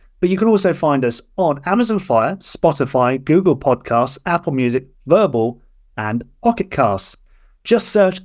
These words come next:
Formula One Grid Talk for our full back catalogue of shows with previews, reactions to qualifying, and race results.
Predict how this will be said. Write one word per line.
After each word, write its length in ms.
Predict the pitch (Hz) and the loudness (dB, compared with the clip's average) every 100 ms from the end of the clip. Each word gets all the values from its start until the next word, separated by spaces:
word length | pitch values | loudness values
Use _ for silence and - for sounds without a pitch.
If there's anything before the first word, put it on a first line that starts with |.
| _ | _
Formula 280 | - 277 208 | 0 2 4
One 160 | 165 127 | 2 -2
Grid 300 | - 127 - | -2 -2 -2
Talk 280 | 123 123 - | -4 -4 -4
for 220 | - 120 | -2 0
our 220 | 120 127 | 2 -2
full 420 | - - 214 202 | -4 2 4 4
back 400 | 190 - 190 - | 0 -2 -4 -6
catalogue 480 | - 151 143 135 120 | -6 -4 -2 -2 -2
of 80 | 107 | -6
shows 400 | - 113 113 - _ _ _ - | 0 0 0 -6 _ _ _ -10
with 180 | 196 | -10
previews, 540 | 190 180 180 180 175 180 _ _ | 0 2 2 2 0 -2 _ _
reactions 460 | 127 156 170 - 151 | 0 0 0 -6 -4
to 80 | 156 | -4
qualifying, 720 | 139 165 143 151 143 139 139 | 0 2 2 2 2 2 -4
and 240 | 120 117 120 | -4 -4 -4
race 400 | 117 123 120 - | -2 0 0 0
results. 480 | 113 107 92 - | -2 0 -2 -8